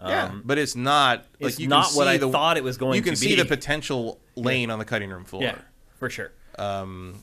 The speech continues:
Speaker 1: and
Speaker 2: They
Speaker 1: I
Speaker 2: al-
Speaker 1: think, uh, I do think the D L C, uh, uh, the, the Rapture stuff, uh, the, the film noir Rapture stuff helped a lot.
Speaker 2: Yep.
Speaker 1: But, uh, yeah, you could definitely see that that game got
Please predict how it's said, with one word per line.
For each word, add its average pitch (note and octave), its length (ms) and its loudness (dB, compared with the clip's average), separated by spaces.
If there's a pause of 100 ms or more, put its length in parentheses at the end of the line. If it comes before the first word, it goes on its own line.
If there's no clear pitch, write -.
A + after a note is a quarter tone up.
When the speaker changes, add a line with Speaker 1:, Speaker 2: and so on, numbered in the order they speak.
(140)
Speaker 1:
and A#2+ 100 0
Speaker 2:
They G3 60 6
Speaker 1:
I - 60 6
Speaker 2:
al- - 40 -4
Speaker 1:
think, C#3 260 -2
uh, B2 360 6
I B2+ 80 2
do C3 240 -4
think C3+ 160 -4
the A#2+ 80 -6
D A#2 180 -4
L A2+ 120 -4
C, G#2+ 440 -6
uh, G2 60 -6
uh, F#2 960 -10 (760)
the, G2+ 160 -10
the G2+ 160 -12
Rapture G2+ 380 -8
stuff, - 580 -12
uh, F2+ 200 -10
the, F#2+ 100 -14
the G2 180 -14
film G#2 280 -8
noir F#2+ 180 -8
Rapture F2+ 320 -10
stuff - 240 -12
helped - 260 -14
a - 60 -16
lot. - 300 -18 (100)
Speaker 2:
Yep. C#3 200 -2 (440)
Speaker 1:
But, G#2 240 -6
uh, G#2+ 220 0 (280)
yeah, - 140 2
you D3 120 2
could D3+ 140 -6
definitely D#3 360 0
see B2+ 240 -6
that G#2+ 160 -8
that A2 280 -8
game G#2+ 320 -10
got G2+ 320 -8